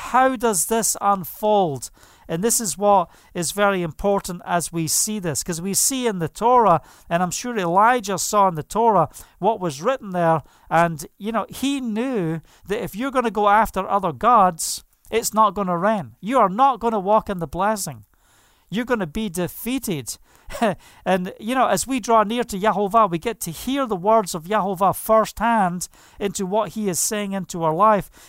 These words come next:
So Elijah, he's telling Ahab, you know, that the famine,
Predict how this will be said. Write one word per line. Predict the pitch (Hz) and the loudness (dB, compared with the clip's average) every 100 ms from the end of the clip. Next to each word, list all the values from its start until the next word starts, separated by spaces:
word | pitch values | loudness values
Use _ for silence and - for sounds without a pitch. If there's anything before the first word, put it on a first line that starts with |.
| - | -6
So | - 214 | 0 0
Elijah, | 196 190 214 254 262 214 | 2 4 6 4 2 -2
he's | 165 254 247 | -2 -2 -4
telling | - 240 233 208 185 | -2 2 2 2 -4
Ahab, | 190 240 233 202 165 196 - _ _ _ _ - | -4 -2 0 2 4 2 -4 _ _ _ _ -4
you | 190 | 0
know, | 202 170 208 _ _ - - | 4 4 2 _ _ -20 -4
that | 190 | -2
the | 185 196 | 0 -4
famine, | - 240 247 226 190 190 | 0 2 4 2 0 -4